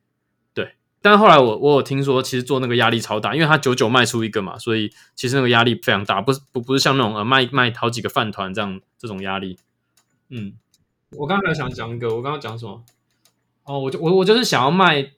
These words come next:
呃，卖吃的，然后简单的摊贩，就是，呃，可能备料的时间相对少的，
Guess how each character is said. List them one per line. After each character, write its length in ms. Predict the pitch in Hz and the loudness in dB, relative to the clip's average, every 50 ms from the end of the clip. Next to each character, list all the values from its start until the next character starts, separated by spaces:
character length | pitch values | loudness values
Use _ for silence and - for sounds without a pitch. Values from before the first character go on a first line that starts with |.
| _ _ _ _ _ _ | _ _ _ _ _ _
呃， 180 | 139 135 131 | -14 -12 -8
卖 180 | 135 180 180 165 | -4 -2 -2 -2
吃 300 | 170 - - - 160 165 | -2 -4 -6 -4 -4 -2
的， 160 | 160 147 123 | -2 -4 -4
然 100 | 110 117 | -2 -2
后 80 | 135 147 | -4 -4
简 260 | 143 - 117 104 107 | -2 -4 -6 -4 -4
单 120 | 127 131 | -4 -6
的 60 | 131 117 | -6 -6
摊 280 | 113 - 120 117 120 | -8 -8 -6 -6 -6
贩， 200 | 123 139 - 107 | -6 -6 -6 -6
就 80 | 120 135 | -6 -6
是， 200 | 139 143 135 131 | -6 -4 -6 -6
呃， 180 | 127 135 143 | -6 -6 -6
可 140 | 143 143 139 | -6 -4 -6
能 140 | 120 120 135 | -6 -6 -4
备 220 | - - 165 139 | 0 4 4 4
料 320 | 139 156 151 127 117 117 - _ _ _ _ | 4 4 2 2 2 0 -4 _ _ _ _
的 80 | - 135 | -10 -8
时 180 | - - 131 | -8 -8 -8
间 200 | 127 131 135 135 | -6 -4 -2 -2
相 240 | 131 - 160 143 143 | -2 -2 -2 -2 -2
对 180 | 143 156 127 113 | -2 -2 -4 -4
少 300 | - - 117 95 90 - | -6 -6 -8 -8 -10 -12
的， 200 | - 98 - | -16 -20 -20